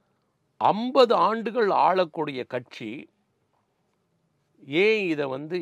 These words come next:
எக்கனாமிக்கலி டெவலப்புக்கு கொண்டு போகல? இன்னைக்கு குறை சொல்றான், ஏன் கொண்டு போகல? ஏன் இந்தியா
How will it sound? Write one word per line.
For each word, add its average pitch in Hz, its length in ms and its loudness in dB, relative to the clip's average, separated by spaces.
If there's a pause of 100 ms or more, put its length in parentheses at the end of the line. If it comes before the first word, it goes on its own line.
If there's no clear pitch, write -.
எக்கனாமிக்கலி 151 680 -8
டெவலப்புக்கு 120 480 -6
கொண்டு 113 280 -12
போகல? 98 480 -12 (1200)
இன்னைக்கு 170 220 -6
குறை 190 300 2
சொல்றான், 160 300 -10 (240)
ஏன் 202 300 0
கொண்டு 160 200 -6
போகல? 107 240 -12 (2000)
ஏன் 233 220 10 (100)
இந்தியா 214 240 6